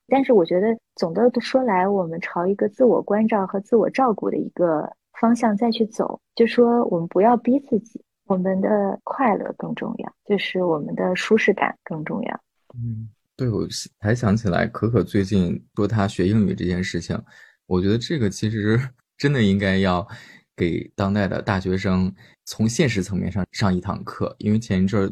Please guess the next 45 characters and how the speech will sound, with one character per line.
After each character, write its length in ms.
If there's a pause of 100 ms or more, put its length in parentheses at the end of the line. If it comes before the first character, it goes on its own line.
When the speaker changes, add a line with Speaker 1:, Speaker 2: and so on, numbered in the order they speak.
(120)
Speaker 2:
都 140
在 140
聊 180
那 180
个 160 (100)
孔 220
乙 140
己 180
的 80
那 80
个 120
事 180
情 180
嘛。 200 (240)
因 120
为 60
我 40
看 140
到 120
很 120
多 100
评 300
论 160
就 180
都 200
在 160
讲， 260
我 80
们 120
之 120
前 360 (360)
确 160
实 160
会 200
有 120
一 120
种 280 (160)
观 220
念 220
嘛， 160
尤 80
其 80
是 100
父 260
母， 320